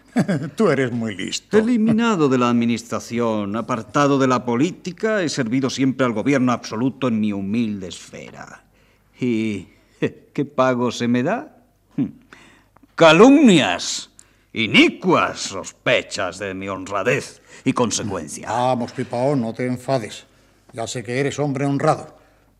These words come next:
Speaker 1: Cierto que me han dicho de ti ciertas cosillas, pero <laughs> la verdad no les he dado crédito.
Speaker 2: Gracias.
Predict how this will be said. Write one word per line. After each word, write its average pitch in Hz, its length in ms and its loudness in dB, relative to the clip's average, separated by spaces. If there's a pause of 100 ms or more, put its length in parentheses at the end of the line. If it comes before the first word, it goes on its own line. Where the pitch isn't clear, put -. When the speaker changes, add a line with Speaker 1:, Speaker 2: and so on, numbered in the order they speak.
Speaker 1:
Cierto 165 480 -4
que 117 80 -10
me 143 100 -2
han 143 140 2
dicho 135 300 -4
de 104 100 -4
ti 120 880 -2
ciertas 196 560 -6
cosillas, 92 1040 -8
pero 107 360 -6 (360)
<laughs> - 360 -20
la 104 100 -6
verdad 110 320 0
no 110 160 -4
les 113 180 -4
he 120 80 -2
dado 120 240 -2
crédito. 104 400 -4 (640)
Speaker 2:
Gracias. - 680 -12